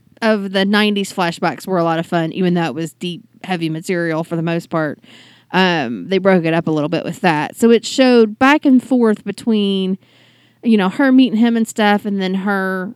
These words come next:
in present day. So nobody knows, like, nobody knows this. She's never talked about him since it happened.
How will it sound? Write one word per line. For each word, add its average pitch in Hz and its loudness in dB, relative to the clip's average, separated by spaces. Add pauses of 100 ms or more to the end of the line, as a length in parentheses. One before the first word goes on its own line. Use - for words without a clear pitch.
(100)
in 185 0
present 190 -2
day. 156 -2
So 180 0
nobody 311 2
knows, 254 0
like, 196 -8 (160)
nobody 254 6
knows 147 -8
this. - -10
She's 277 2
never 302 4
talked 262 2
about 175 -2
him 165 -4
since 180 -4
it 170 -6
happened. 151 -12